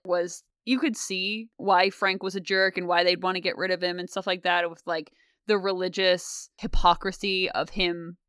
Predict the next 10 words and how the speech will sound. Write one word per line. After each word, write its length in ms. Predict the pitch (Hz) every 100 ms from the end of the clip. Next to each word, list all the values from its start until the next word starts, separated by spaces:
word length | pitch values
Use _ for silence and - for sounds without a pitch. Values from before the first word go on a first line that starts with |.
| - 185
being 320 | 208 202 202
religious 500 | 202 196 190 196 - - -
originally 760 | 202 196 185 190 190 190 185
and 180 | - 175
then 240 | 175 170
kind 280 | 165 180 170
of 260 | 170 165 - -
kissing 680 | - 208 - 196 185 180 180
Margaret 800 | 175 180 185 185 180 180 175 - _ -
and 360 | 190 190 180